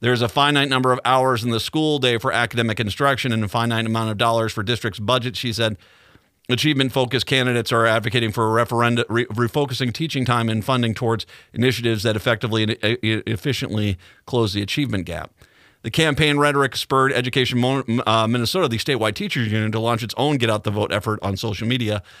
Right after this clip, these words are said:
"The amount of money spent already this year by anti-union groups that don't want to share our values is worrying," said Union President Denise Specht.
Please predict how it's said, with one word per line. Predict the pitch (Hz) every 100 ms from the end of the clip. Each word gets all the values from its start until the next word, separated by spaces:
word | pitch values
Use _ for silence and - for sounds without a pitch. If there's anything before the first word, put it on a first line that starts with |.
| - _
"The | 123
amount | 123 135 123
of |
money | 127 123
spent | 110 135 123
already | 120 123 127
this | 117 -
year | 123
by | 110 104
anti-union | 117 123 110 117 131 120
groups | 113 110 - - - -
that | 113
don't | 117 131 110
want | 120
to |
share | 110 127 117
our | 107
values | 113 120 123 113
is | 95
worrying," | 107 139 143 120
said | 110 110
Union | 107 110 104
President | 117 98 107
Denise | 107 107
Specht. | - 143 160